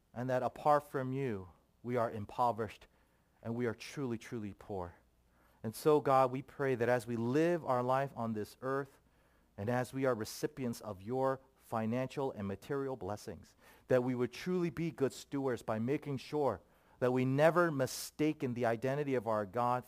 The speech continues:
through mammon or through money or through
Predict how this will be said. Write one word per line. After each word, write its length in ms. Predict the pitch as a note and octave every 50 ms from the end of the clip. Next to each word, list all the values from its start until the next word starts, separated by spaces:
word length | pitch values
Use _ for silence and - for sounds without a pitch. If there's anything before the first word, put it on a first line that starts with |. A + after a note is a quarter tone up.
| -
through 340 | - A#2 A#2+ A#2+ A#2+ A#2+ A#2+ - _ _ -
mammon 600 | F2 F2+ F2+ F#2+ G2 G#2 G#2+ G#2 F#2+ E2+ E2 D#2 - _ _ _ _ _ -
or 160 | A#2 A#2 B2 A#2
through 280 | - - B2 B2+ B2
money 540 | A#2+ A#2+ A2+ G#2+ G#2 A2+ A2+ G#2 F2+ E2+ E2+ - - - -
or 120 | A#2 A#2+
through 260 | A2+ - A#2+ A2 G#2+